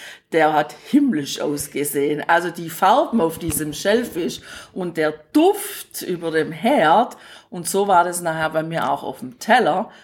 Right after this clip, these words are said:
Das war schon eine echt coole Kombi. Ah, der Fisch an sich ist echt cool, der Schellfisch, weil der hatte überhaupt keine Gräten. Er hatte ein eher weißes, festes Fleisch und dann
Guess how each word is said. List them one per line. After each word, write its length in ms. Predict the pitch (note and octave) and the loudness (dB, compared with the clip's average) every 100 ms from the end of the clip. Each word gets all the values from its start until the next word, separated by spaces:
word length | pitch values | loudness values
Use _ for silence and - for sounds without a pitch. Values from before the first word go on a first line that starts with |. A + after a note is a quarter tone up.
| _ | _
Das 200 | D#3+ D#3+ | -6 0
war 140 | D#3 | 0
schon 200 | D3 D3 | 0 -4
eine 220 | C3+ B2 - | -6 -6 0
echt 340 | D3+ D3+ - | 0 0 -4
coole 400 | - - F3+ D3+ | -12 -6 -4 -2
Kombi. 640 | C#3+ - C#3+ B2+ C#3 D#3+ _ - - | -4 -4 -4 -6 -8 -10 _ -20 -4
Ah, 100 | - | -2
der 140 | - D#3 | 0 0
Fisch 480 | - D#4 E4+ - - | 2 2 2 -2 -2
an 180 | E3+ D#3+ | -2 0
sich 480 | - C#4+ - - | 0 0 -2 -8
ist 240 | F#3+ - - | -8 -4 0
echt 300 | B3+ - - - | 0 -2 -12 -2
cool, 320 | A3 C#4+ G4 - - - | 2 2 0 -6 -20 -4
der 120 | A#3 | -2
Schellfisch, 640 | A#3+ A#3+ A#3 C#4+ F4 G#4 A3 | 0 0 0 -2 -6 -4 2
weil 320 | G3 A#3+ C#4 | 2 2 0
der 160 | G#3 F#3+ | 0 2
hatte 220 | A3 F#3 | 0 -2
überhaupt 520 | - C4+ F#4 C4+ - | -2 -2 -2 -4 -4
keine 260 | B3 G#3 F3+ | -2 -2 -4
Gräten. 480 | - E3 A3 D#4+ - - - | -6 -6 -6 -10 -12 -18 -12
Er 140 | - F#3+ | -6 -2
hatte 220 | C#4 D4 | -2 -2
ein 220 | - A3 | 0 0
eher 460 | A3 A3 C4+ C4 B3 - - - - | 2 2 2 0 -4 -10 -20 -20 -8
weißes, 880 | E3+ F#3 D4 D#4 D4+ D4+ D4 - - | 2 4 4 2 4 4 2 -2 -8
festes 840 | - - A3+ F3+ - - D#4 D#4 | -12 -4 0 0 0 -2 0 0
Fleisch 720 | - B3 A#3+ C4+ G4 A4 - - - - | -2 0 2 2 0 -2 -6 -10 -18 -8
und 360 | - G#3+ G3+ - | 0 0 2 0
dann 180 | G#3 | 2